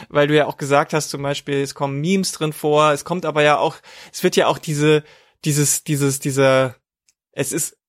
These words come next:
das ist kein Meme im, im klassischen Sinn, aber diese, dieser Topos des,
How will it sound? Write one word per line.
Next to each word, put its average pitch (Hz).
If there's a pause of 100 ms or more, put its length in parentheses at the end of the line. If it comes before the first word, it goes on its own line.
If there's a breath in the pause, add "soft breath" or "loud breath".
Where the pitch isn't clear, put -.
das 170
ist -
kein 147 (140)
Meme 170
im, 151
im 175
klassischen 170
Sinn, 165
aber 131
diese, 135
dieser 135
Topos 196
des, -